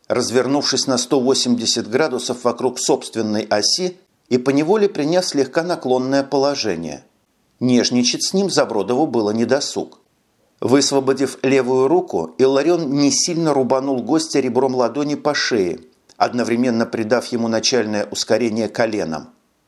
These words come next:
Маячившие на площадке личности едва успели посторониться. Когда щека амбала соприкоснулась с выложенным кафельной плиткой полом,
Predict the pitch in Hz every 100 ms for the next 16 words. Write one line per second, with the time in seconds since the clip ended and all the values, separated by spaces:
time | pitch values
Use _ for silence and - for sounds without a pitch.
0 | _ 110 120 160 175 156 - 151 139 135
1 | 131 127 147 127 - 127 135 - 123 -
2 | 123 123 120 135 135 - 139 131 123 117
3 | - 117 123 120 82 - - - _ _
4 | - 117 113 123 - 135 123 131 - 110
5 | 104 127 170 123 - - - 123 117 123
6 | 120 139 135 117 - 127 135 123 120 117
7 | 113 - 131 117 113 110 104 110 120 -
8 | 101 92 139 156 160 147